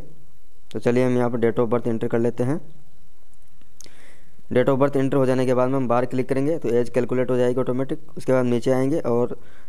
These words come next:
term and conditions, यहाँ पर इस checkbox पर click करेंगे और उसके बाद में यहाँ से submit पर click कर देंगे। इस प्रकार से आपका आवेदन सफलतापूर्वक submit हो जाएगा। यहाँ पर इस तरह का आपको message मिल जाएगा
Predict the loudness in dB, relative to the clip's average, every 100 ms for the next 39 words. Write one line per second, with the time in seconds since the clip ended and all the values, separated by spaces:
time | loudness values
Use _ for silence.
0 | 0 2 4 2 2 2 0 2 0 0
1 | -4 -4 -6 -4 -4 -4 0 0 2 2
2 | 2 2 2 0 -2 0 2 2 4 2
3 | 2 0 -2 -4 -6 -2 2 2 2 0
4 | 0 -2 -2 -4 -4 -4 0 2 2 2
5 | 0 2 2 2 2 0 -2 -4 -4 -4
6 | -4 -4 -4 -4 -4 0 2 2 2 2
7 | 2 2 2 2 0 0 0 0 0 0
8 | 0 0 0 0 0 0 4 4 4 0
9 | -2 -2 -4 -6 -6 -4 -2 2 2 2
10 | 2 2 2 0 2 2 2